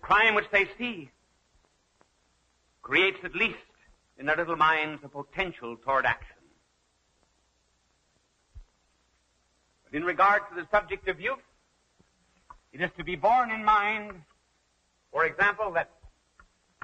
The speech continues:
fifty-one percent of the auto thefts in the United States are committed by youth under twenty years of age. Thirty percent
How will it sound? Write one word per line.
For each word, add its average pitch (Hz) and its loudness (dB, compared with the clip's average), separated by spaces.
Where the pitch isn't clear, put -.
fifty-one 220 0
percent 202 -4
of 165 0
the 175 -2
auto 226 2
thefts 226 0
in 175 -6
the 190 -8
United 190 2
States 220 -6
are 160 2
committed 190 -4
by 170 4
youth 208 -4
under 208 4
twenty 208 2
years 196 4
of 160 4
age. 113 0
Thirty 269 0
percent 226 0